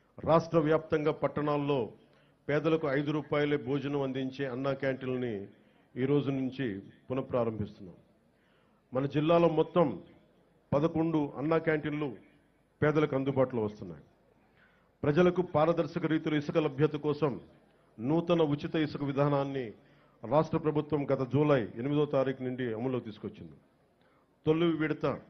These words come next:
ప్రధాన్ మంత్రి ఆవాస్ యోజన పథకం కింద జిల్లాలో వచ్చే అక్టోబర్ నెల నాటికి నాలుగు వేల ఐదు వందల గృహాల నిర్మాణం పూర్తి చేసేందుకు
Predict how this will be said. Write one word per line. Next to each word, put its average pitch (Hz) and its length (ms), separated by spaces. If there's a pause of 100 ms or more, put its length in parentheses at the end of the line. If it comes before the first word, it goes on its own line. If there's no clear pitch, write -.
(1000)
ప్రధాన్ 147 360
మంత్రి 156 400
ఆవాస్ 147 440
యోజన 143 300
పథకం 131 440
కింద 131 240 (720)
జిల్లాలో 151 500
వచ్చే 160 300
అక్టోబర్ 147 540
నెల 139 200
నాటికి 135 420 (800)
నాలుగు 151 420
వేల 160 160
ఐదు 147 180
వందల 147 200
గృహాల 147 380
నిర్మాణం 139 380
పూర్తి 143 320
చేసేందుకు 127 560